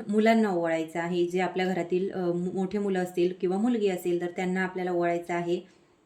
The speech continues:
बघा, "चंद्राप्रमाणे चांदणे शिंपीत जीवनाची वाटचाल करावी," हा बोध आपण आजच्या या दिवसापासून घ्यायचा असतो. तर म्हणून आपण ही सेवा जी आहे, ती आपल्या घरासाठी, आपल्या घरात सुख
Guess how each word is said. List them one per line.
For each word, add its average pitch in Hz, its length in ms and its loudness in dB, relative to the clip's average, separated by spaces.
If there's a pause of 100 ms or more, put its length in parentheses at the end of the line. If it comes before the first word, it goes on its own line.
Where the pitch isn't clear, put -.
(880)
बघा, 196 340 4
"चंद्राप्रमाणे 202 840 4
चांदणे 190 500 4
शिंपीत 196 640 0
जीवनाची 190 480 4
वाटचाल 190 420 2
करावी," 175 380 2
हा 175 180 -2
बोध 202 240 4
आपण 180 300 0 (360)
आजच्या 185 320 2
या 196 120 4
दिवसापासून 180 640 0
घ्यायचा 175 360 0
असतो. - 400 -6 (340)
तर 190 100 4
म्हणून 214 260 4
आपण 202 260 2
ही 196 160 4
सेवा 196 300 4
जी 190 160 2
आहे, 185 220 4
ती 185 140 0
आपल्या 180 360 2 (1000)
घरासाठी, 202 500 4
आपल्या 190 220 2
घरात 190 180 2
सुख 214 300 -2